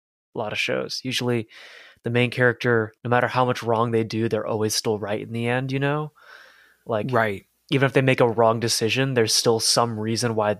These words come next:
Speaker 1: that wrong decision is justified. And I think that this show does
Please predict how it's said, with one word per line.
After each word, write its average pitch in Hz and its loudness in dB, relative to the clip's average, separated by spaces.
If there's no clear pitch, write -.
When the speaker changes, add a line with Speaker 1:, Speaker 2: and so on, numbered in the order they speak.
Speaker 1:
that 101 -4
wrong 107 -6
decision 104 -8
is 95 -12
justified. - -8
And 113 -2
I 104 -4
think 107 -6
that 101 -4
this 117 -2
show 113 4
does 104 0